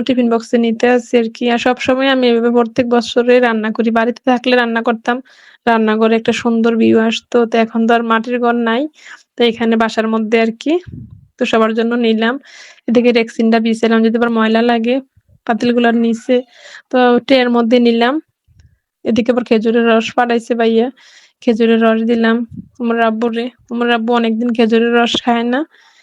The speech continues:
শীতকালে খেজুরের রসটার মজাটা একটা আলাদা। সকাল সকাল রৌদ্র উঠে গেলে আবার খাওয়া যায় না। এদিকে আবার ফোন আসছে উমর আব্বুর।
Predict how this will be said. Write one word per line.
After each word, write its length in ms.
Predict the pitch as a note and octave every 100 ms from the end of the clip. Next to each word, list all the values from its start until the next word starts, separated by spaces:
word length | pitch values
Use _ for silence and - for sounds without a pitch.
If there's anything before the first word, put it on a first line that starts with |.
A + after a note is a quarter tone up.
| _ -
শীতকালে 400 | B3+ A#3+ B3 B3
খেজুরের 380 | B3 A3+ A#3 A#3
রসটার 420 | A#3+ A#3 - B3 A#3+ _ -
মজাটা 380 | A3+ A3+ B3 B3
একটা 220 | A#3+ - A#3+
আলাদা। 340 | A3 G#3+ A3+ A3+
সকাল 300 | - A#3 A#3+
সকাল 320 | - A3+ C4 C#4+
রৌদ্র 300 | B3 A#3 C4
উঠে 240 | C4+ - B3+
গেলে 160 | B3 B3
আবার 140 | B3
খাওয়া 280 | B3 A#3 A3+
যায় 200 | A3+ A#3+
না। 100 | B3+ E4+ - - - _ _
এদিকে 260 | B3+ B3 B3+
আবার 180 | B3+ B3+
ফোন 200 | B3+ A#3+
আসছে 280 | A#3 A#3 -
উমর 180 | B3 B3
আব্বুর। 380 | B3 A#3+ B3+ D#4